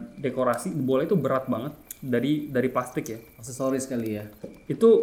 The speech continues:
Speaker 1: gunanya buat, mm, pendaring cahaya biar lampunya jadi warna-warni gitu loh.
Speaker 2: Cakep
Speaker 1: Banyak ya dia.
Speaker 2: sih.
Speaker 1: Dan bolanya itu sering jatuh langsung.
Speaker 2: Eish, anjir.
Speaker 1: Itu,
Speaker 2: Pin-
Speaker 1: itu tuh bahannya atau bahannya apa ya?
Speaker 2: Karet.
Speaker 1: Bukan. Jadi kayak,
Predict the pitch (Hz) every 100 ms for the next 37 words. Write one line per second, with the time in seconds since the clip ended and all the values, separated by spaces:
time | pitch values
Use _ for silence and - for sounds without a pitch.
0 | - 143 143 143 175 202 135 175 - 147
1 | 139 131 123 139 131 131 131 135 123 131
2 | 175 127 127 123 139 165 135 113 117 113
3 | 123 120 117 127 120 110 151 165 131 127
4 | 123 117 - - 127 127 131 147 196 190
5 | 123 117 123 139 117 117 - - 175 165
6 | - 127 123 120 - - - - - 123
7 | - - 226 175 139 208 226 - 120 117
8 | 175 165 160 113 - - - _ - -
9 | 123 123 120 - - _ 185 214 165 165
10 | - 156 147 175 190 -